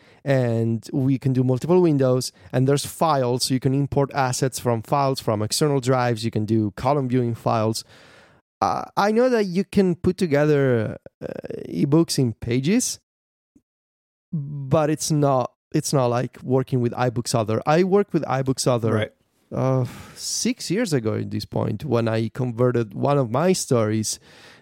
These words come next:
Speaker 1: the editorial review, to an, uh, to an iBook, um, used to be called
Speaker 2: Yeah.
Speaker 1: iBooks, uh, mm, ebook, um, built with iBooks Author. And so to, to do all those fancy animations and the interactive galleries and all of that,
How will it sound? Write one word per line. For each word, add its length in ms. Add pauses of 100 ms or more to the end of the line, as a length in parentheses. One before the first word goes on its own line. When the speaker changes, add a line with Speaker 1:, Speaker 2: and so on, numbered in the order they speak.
Speaker 1:
the 160
editorial 580
review, 480 (340)
to 220
an, 240
uh, 340
to 140
an 340
iBook, 680
um, 400
used 160
to 60
be 100
called 240
Speaker 2:
Yeah. 300
Speaker 1:
iBooks, 180
uh, 200 (180)
mm, 580 (460)
ebook, 520
um, 440
built 420
with 220
iBooks 400
Author. 340 (380)
And 120
so 280
to, 180
to 160
do 160
all 180
those 280
fancy 360
animations 680
and 180
the 140
interactive 920
galleries 480
and 100
all 140
of 80
that, 240